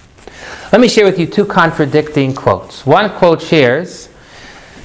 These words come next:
two contradicting quotes. One quote says that the Yetzer Hara serves Hashem, l'she-, everything is l'shem shamayim. One quote shares from the Talmud that everything the,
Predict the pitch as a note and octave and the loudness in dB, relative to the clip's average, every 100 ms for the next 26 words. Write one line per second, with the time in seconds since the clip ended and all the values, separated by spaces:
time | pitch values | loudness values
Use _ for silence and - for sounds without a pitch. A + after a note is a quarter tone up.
0 | - - - - - - - - - - | -20 -20 -20 -20 -18 -18 -20 -20 -16 0
1 | G3+ G3+ E3+ D3+ D3 - D3 C#3 E3+ G2 | 2 4 2 2 0 0 0 2 2 0
2 | - D#3 G#3 G#3 F#3+ F3+ F3 E3 D3+ C3+ | 2 2 2 2 2 2 2 2 2 2
3 | C3+ C3 C3 - - - - - _ _ | 0 0 -2 -10 -18 -18 -20 -20 _ _
4 | _ _ _ _ _ - _ _ _ _ | _ _ _ _ _ -20 _ _ _ _
5 | _ _ _ - - - D#3+ D#3 F3 E3+ | _ _ _ -20 -20 -4 2 4 4 2
6 | F3 C#3+ B2 G#3 B3 A#3+ A#3+ G#3 - F#3+ | 2 2 2 2 2 2 0 -6 -4 -2
7 | F3+ C3+ - - - C#3 - - F3+ A3 | -2 -6 -18 -16 -2 -2 0 2 2 2
8 | D#3+ D3 - - G3 A#3 A#3+ F#3+ C#3+ D3 | 0 -2 -2 0 0 0 0 -2 -2 -4
9 | - D#3+ D3+ - B2 G2+ F2 - - _ | 0 0 0 0 0 -2 -4 -12 -20 _
10 | - - - - - E3 A3+ A3 G#3 G3 | -20 -20 -20 -20 2 2 2 0 0 0
11 | - F3 D#3+ D#3 D#3 D#3 C#3+ D3 C#3+ C#3+ | -2 0 0 0 -4 -6 -4 0 2 2
12 | D3 C#3+ - - C#3+ C#3 - C#4 C#4+ B3+ | -2 -4 -8 -2 -2 -2 -2 0 0 0
13 | A#3+ A3+ F#3+ F3+ F3 E3 | 0 0 0 0 -4 -8